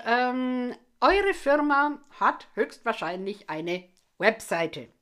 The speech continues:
heutzutage. So, schaut euch die einfach mal an in engem Deutsch. Vielleicht arbeitet ihr ja bei einer großen Firma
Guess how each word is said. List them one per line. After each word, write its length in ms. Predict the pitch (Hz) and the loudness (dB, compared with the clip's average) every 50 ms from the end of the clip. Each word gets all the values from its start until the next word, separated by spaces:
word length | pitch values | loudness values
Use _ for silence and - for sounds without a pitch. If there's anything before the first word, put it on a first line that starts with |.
| _ _ - | _ _ -18
heutzutage. 800 | 139 - - _ - - - - 110 98 - - - - _ - _ | -18 -18 -18 _ -20 -20 -20 -20 -20 -20 -20 -20 -20 -20 _ -20 _
So, 240 | _ - - 160 135 - - - - - - - - - | _ -12 -10 -10 -10 -10 -14 -20 -20 -20 -20 -20 -18 -12
schaut 280 | - - 208 277 349 392 | 0 4 6 6 6 6
euch 180 | 427 - - - | 2 0 0 -2
die 160 | 320 320 320 | 0 0 2
einfach 360 | 247 269 285 - 285 254 - | 2 0 0 -2 -4 -6 -4
mal 240 | 247 208 175 170 - | -4 -4 -4 -2 0
an 200 | 156 180 233 370 427 415 320 - - | 0 0 2 2 0 -2 -6 -10 -10
in 160 | 220 240 247 | -10 -10 -8
engem 480 | - - 180 202 233 226 - 226 220 202 | -6 -8 -6 -6 -8 -8 -6 -6 -2 0
Deutsch. 500 | 208 180 202 392 480 494 - - - - - - - - - - _ _ | 2 2 4 4 2 0 -2 -8 -12 -12 -16 -20 -20 -20 -20 -20 _ _
Vielleicht 760 | _ - 240 214 180 160 214 359 427 415 - - - - - | _ -2 0 0 4 4 6 4 4 2 0 -6 -8 0 2
arbeitet 500 | 233 262 277 285 269 262 277 254 240 - | 2 2 2 0 -2 -2 -2 -6 -8 -8
ihr 140 | 233 247 240 | -10 -8 -6
ja 140 | 240 233 | -6 -6
bei 220 | 233 233 220 220 220 | -6 -6 -6 -8 -8
einer 280 | - 208 220 220 226 | -8 -8 -8 -8 -8
großen 580 | 226 - - 185 214 330 415 427 - - 240 202 | -8 -6 -4 -2 0 2 0 0 0 -4 -6 -6
Firma 540 | - - - 156 151 151 165 180 220 403 | -6 -8 -8 -8 -8 -4 -2 0 0 0